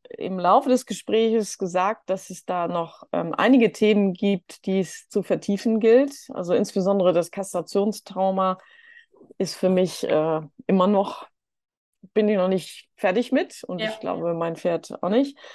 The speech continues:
Speaker 1: Und ganz viele da draußen auch nicht. Ich weiß gar nicht, wie die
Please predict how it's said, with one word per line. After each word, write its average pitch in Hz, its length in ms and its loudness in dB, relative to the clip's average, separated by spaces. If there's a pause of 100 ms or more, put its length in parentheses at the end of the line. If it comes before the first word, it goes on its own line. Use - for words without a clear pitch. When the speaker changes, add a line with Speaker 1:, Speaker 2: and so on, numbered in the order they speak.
(160)
Speaker 1:
Und 214 240 0
ganz 208 240 4
viele 214 220 4
da 185 140 6
draußen 170 500 -2
auch 175 120 -2
nicht. 269 380 -2 (100)
Ich - 60 -20
weiß 185 160 -10
gar 180 140 -6
nicht, 180 200 -8
wie 185 160 -2
die 175 300 -2